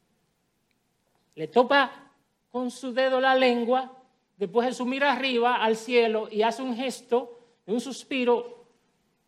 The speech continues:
¿Qué está haciendo Jesús? Se está comunicando.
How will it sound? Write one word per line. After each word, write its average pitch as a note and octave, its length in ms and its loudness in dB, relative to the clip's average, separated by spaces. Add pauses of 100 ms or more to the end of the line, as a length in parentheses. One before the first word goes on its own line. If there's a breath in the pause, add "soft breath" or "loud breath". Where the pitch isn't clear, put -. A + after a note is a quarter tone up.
(500)
¿Qué - 80 -12
está B3+ 100 -4
haciendo A#3 280 0
Jesús? C3 260 -10 (2500)
Se G#3 120 -2
está A3+ 180 4
comunicando. C#4 920 6